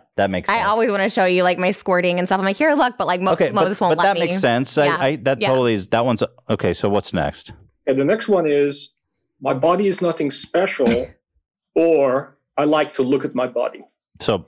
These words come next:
Speaker 1: for me, obviously, my body's nothing special, and you like to look at your
Speaker 2: I
Speaker 1: body.
Speaker 2: love my body. I had lipo. I had a butt transfer.
Speaker 1: You like looking at your body,
Speaker 2: I
Speaker 1: though?
Speaker 2: love, I do think my body is very attractive.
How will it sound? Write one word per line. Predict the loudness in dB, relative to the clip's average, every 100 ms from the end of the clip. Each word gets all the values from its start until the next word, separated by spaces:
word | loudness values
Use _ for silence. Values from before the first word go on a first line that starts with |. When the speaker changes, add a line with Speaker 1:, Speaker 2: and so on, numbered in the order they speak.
| -4
Speaker 1:
for | -2
me, | 2 2
obviously, | 2 0 0 0
my | 2 2
body's | 0 0 -2
nothing | -4 -4
special, | -4 -4 -2 0
and | 0
you | 2
like | 0 0
to |
look | -2 0
at |
your | -2
Speaker 2:
I |
Speaker 1:
body. | 2
Speaker 2:
love | 0 0
my | 0
body. | 2 0 2
I | 0
had | 2
lipo. | 2 0 2
I | 2 4 2
had | 2 0
a | 0
butt | -2 -2
transfer. | -4 -2 -2 0
Speaker 1:
You | 2 4
like | 2 0
looking | 0 -2 0 0
at | 0
your | 2
body, | 2 2
Speaker 2:
I | 0
Speaker 1:
though? | -2
Speaker 2:
love, | 0 2 2
I | 0
do | -2 -4
think | -4
my | -2
body | -2 -2
is | -4
very | -4
attractive. | -4 -8 -8 -8 -10